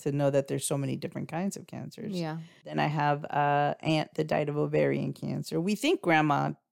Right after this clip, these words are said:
Speaker 1: did too die of ovarian cancer, but I'm not, like I said, no one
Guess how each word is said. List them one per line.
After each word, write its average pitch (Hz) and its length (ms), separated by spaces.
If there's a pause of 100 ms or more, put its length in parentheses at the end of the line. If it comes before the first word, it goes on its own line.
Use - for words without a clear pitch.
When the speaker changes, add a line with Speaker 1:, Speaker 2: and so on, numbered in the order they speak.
Speaker 1:
did 143 260
too 143 220
die 139 220
of 139 200
ovarian 135 380
cancer, - 320
but - 160
I'm 139 140
not, - 240
like 147 200
I 131 40
said, 131 280
no 139 120
one 135 340